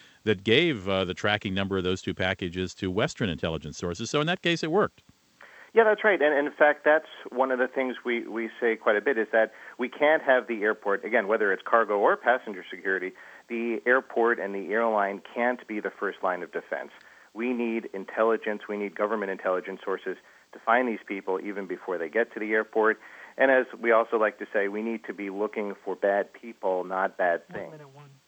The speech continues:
Speaker 1: We just have a minute left, Steve. Um, cargo on passenger planes,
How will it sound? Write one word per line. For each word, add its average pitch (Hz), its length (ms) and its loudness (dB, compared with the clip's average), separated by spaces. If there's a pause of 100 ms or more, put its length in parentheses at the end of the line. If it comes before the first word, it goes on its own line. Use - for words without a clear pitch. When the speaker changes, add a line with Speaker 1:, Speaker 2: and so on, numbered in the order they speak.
(280)
Speaker 1:
We - 40 -12
just 107 140 -6
have 117 120 6
a 104 60 2
minute 104 220 4
left, 107 180 4
Steve. 95 380 -2
Um, 101 300 2 (560)
cargo 190 400 2
on 135 140 0
passenger 110 500 -2
planes, 73 680 -12